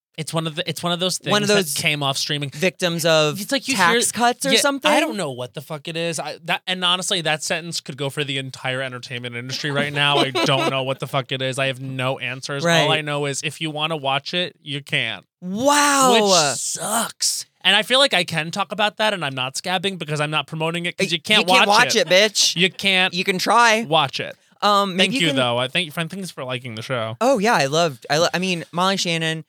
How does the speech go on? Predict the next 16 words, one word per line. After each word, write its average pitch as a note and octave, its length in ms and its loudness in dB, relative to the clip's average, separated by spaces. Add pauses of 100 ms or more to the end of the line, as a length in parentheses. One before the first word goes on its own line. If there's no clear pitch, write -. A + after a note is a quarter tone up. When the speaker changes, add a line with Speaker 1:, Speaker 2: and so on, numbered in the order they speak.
Speaker 1:
<sighs> - 120 -20
Speaker 2:
you, D#3 480 2 (240)
uh, F3 160 4
Speaker 1:
Vanessa, C#3 240 2
Speaker 2:
Vanessa F3 220 4
Bayer, E3 260 6
like, F3 180 2
it F#3 100 4
was F3 140 2
all B2+ 460 4
Speaker 1:
Jennifer C#3+ 320 0
Lewis. C3 460 0
Speaker 2:
It F#3+ 40 4
was F#3+ 140 2
like F3+ 140 2
a C#3 120 0